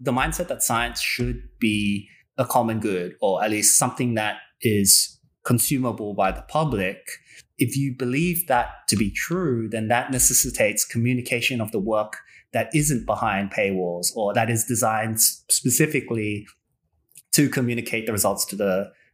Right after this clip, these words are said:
to the public, which may involve an additional form of scholarly output that isn't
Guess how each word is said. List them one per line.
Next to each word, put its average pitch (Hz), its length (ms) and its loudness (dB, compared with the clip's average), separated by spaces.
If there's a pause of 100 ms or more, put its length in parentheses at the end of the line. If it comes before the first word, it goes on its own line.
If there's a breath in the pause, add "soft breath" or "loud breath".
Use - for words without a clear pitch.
(100)
to 107 100 2
the 101 100 2
public, 110 340 0 (460)
which 123 200 -2
may 135 180 2
involve 110 360 -2
an 120 120 -4
additional 117 440 0
form 120 640 -4
of 101 240 0 (480 loud breath)
scholarly 120 640 2
output - 720 0 (480)
that 101 240 2
isn't 135 340 2